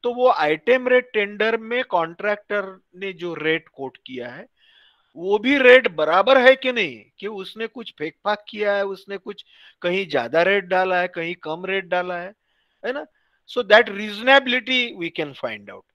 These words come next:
है ना। कोई कोई क्या करते हैं, टेंडर प्राप्त करने के लिए, कॉन्ट्रैक्ट मिलाने के लिए बहुत कम रेट डाल देते हैं, लेकिन समझो जो खाना, जो थाली चालीस रुपए कम से कम खर्चा लगता है,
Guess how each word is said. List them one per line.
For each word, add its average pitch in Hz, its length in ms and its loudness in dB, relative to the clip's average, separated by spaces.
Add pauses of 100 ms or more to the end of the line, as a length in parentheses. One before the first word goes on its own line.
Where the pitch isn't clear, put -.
(100)
है 294 60 -12
ना। 311 100 -14
कोई 170 320 -8
कोई 202 240 -8
क्या 202 220 -2
करते 202 340 -8
हैं, 196 180 -4
टेंडर 180 540 -4 (400)
प्राप्त 208 480 0
करने 147 300 -6
के 147 120 -12
लिए, 135 160 -8
कॉन्ट्रैक्ट 147 640 -8
मिलाने 147 420 -10
के 147 160 -14
लिए 180 260 -8 (480)
बहुत 262 300 -2
कम 277 220 4
रेट 240 220 4
डाल 165 180 2
देते 123 300 -12
हैं, 110 100 -20 (600)
लेकिन 240 440 -8 (220)
समझो 220 440 -2 (440)
जो 180 280 -8
खाना, 214 600 -6
जो 196 200 -10
थाली 180 380 -6
चालीस 175 460 -8
रुपए 196 260 -12
कम 185 220 -10
से 190 140 -16
कम 202 220 -10
खर्चा 165 380 -8
लगता 151 400 -10
है, 117 140 -16